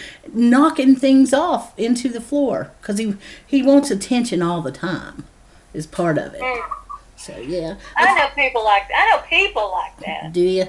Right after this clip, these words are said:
Speaker 1: I tell you what,
Speaker 2: Yeah.
Speaker 1: if I win that lottery, I'm gonna buy him a paid companion that'll do nothing but sit and pet him or talk to him or play fetch with him anytime he wants.
Speaker 2: <laughs> Now, that'd be a good job.
Speaker 1: Yeah,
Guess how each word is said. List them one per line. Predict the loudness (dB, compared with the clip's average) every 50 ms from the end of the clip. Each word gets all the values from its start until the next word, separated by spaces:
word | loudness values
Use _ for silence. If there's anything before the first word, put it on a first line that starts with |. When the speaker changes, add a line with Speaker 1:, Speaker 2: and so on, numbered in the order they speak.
| -6 -18 -20 -20 -20 -12
Speaker 1:
I | -8 -8 -6
tell | -2 -2 0 0 0
you | -2 0
what, | 0 2 2 4 2 2
Speaker 2:
Yeah. | 2 0 -2 -4 -6 -10 -12 -12 -14 -20 -20 -20 _ -6
Speaker 1:
if | -6 -4 -2 2
I | 2 2
win | 2 2 4 4 6 6
that | 6 4 0 -2 -2
lottery, | -2 -2 0 -2 -2 -2 -2 -2 0 -2 -2 -2 -6 -14 _ _ _ _ _ _ _ _ _ _ _ _ _ -6
I'm | -2 0 0 2 2
gonna | 2 2 0
buy | 0 -2 0 0 0 0
him | 0 -2 -2 -2
a | -2
paid | -4 -4 -4 -2 -2 -2 -2 -6 -8
companion | -6 -4 -4 -4 -2 -4 -4 -2 -2 0 2 2 0 0 -2 -6 _ _ -20 _ -20 -20 -20 _ _ 0
that'll | 0 2 2 2 0
do | -2 -2 0
nothing | 0 0 0 0 -2 -2 -4 -2
but | -2 -4 -4
sit | -4 -2 0 0 0 0
and | -2 -6 -8
pet | -4 0 2 2 4 4
him | 2 2 2 0
or | 0 -2
talk | -2 -2 -2 -2 -2 -4
to | -4 -2
him | -2
or | -2 -2
play | -2 -2 -2 -2 -2
fetch | -2 -2 -4 -4 -4 -4 -6
with | -6 -6 -4 -2
him | -2 -2 -4 -4
anytime | -6 -4 -4 -4 -6 -6 -6 -6 -6 -4
he | -4 -4
wants. | -4 -4 -4 -4 -6 -8 -14 -10 -10 -10
Speaker 2:
<laughs> | -10 -10 -16 -16 -16 -16 _ _ _ -4 -4 -4 -4 -6 -20 -20 -20 -20 -20 -20 -12 -4
Now, | 0 2 4 4 4
that'd | 4 4 4 2 2
be | 0 -2
a | -2 -2
good | -2 -4 -4 -4 -4 -4
job. | 0 0 0 0 0 -4 -6 -8 -8
Speaker 1:
Yeah, | -6 -6 -4 -4 -4 -6 -8 -10